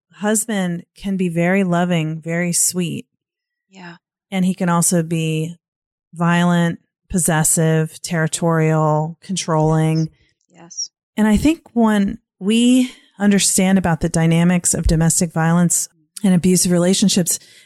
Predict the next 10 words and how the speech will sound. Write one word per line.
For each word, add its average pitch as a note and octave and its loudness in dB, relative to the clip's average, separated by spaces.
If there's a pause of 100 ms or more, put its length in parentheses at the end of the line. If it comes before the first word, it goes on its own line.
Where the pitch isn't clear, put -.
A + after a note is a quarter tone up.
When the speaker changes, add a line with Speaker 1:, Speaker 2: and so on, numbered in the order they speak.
Speaker 1:
as F#3 0
outsiders, F#3+ 0
as D#3+ -2
professionals, F3+ 0
it's E3 -4
easy F3 2
for - -4
us E3 0
to F3+ 0
say, D#3+ 2